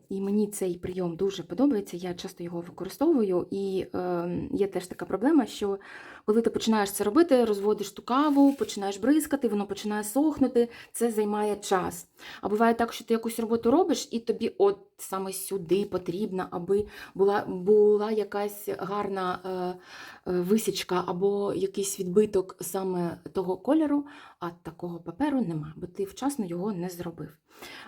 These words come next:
Е, це я показую, як я, е, зробила відштамповки на такому ж самому кавовому папері.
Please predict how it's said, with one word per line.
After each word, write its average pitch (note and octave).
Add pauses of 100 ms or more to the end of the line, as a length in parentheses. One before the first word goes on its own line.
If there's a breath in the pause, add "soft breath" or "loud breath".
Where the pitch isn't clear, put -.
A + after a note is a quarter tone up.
Е, F3
це -
я G3
показую, A3+
як G3
я, F3+
е, F#3
зробила F#3
відштамповки G3+
на F#3+
такому F#3
ж F3
самому F3+
кавовому F3+
папері. D4